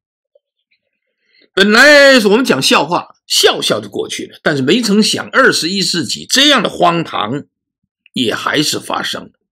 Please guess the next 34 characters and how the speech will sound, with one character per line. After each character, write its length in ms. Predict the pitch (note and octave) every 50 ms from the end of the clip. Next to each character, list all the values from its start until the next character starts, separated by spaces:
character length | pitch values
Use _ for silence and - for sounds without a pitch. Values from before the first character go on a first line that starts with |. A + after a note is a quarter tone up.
| _ _ _ _ _ _ _ _
比 100 | - B2
如 120 | A#2+ C#3 D3
说 200 | D3 - D#3 D#3
最 180 | - G3+ F3+
近 160 | D3+ E3 D#3
一 40 | C#3+
个 100 | B2+ A2
新 220 | - - B2 A2 G2+
闻： 220 | - - - _ _ _ _ _ _ _ _ - - - - - - - - -
北 200 | F3 F3+ F3+ G3
方 200 | C4 D4+ E4 D4+
某 260 | G#3+ C3 B2 C3+ C3
地 220 | - C4 B3 -
有 200 | A2 A#2+ A#2+ C#3
一 40 | D3+
家 140 | - E3+ D#3
包 260 | - - F#3 G3+ F#3+
子 100 | C#3+ C3
铺 320 | A2+ - A3 G#3+ - - _ -
啊， 120 | B2+ A#2
不 140 | A2+ - E3+
是 140 | C#3 D3 C3+
庆 260 | - - E3 D3 C#3
丰 160 | C#3+ D3 -
包 200 | - C3 C3+ C#3
子 200 | - - - _ -
啊， 240 | - - - - - _ _ _ _ _ _ _ - - - - - - - - - - - _ -
包 320 | C#4 D4 D#4+ E4+ F4 E4+
子 220 | - - - C#3+
铺 280 | - - - C#4+ D4+ B3+
卖 260 | G#3 A3+ C4+ C4+ A#3+ G#3+
豆 260 | A3 - F#4+ F4+ D4
腐 160 | A3+ A#3 A3 D3+
脑， 340 | C3+ - - - - -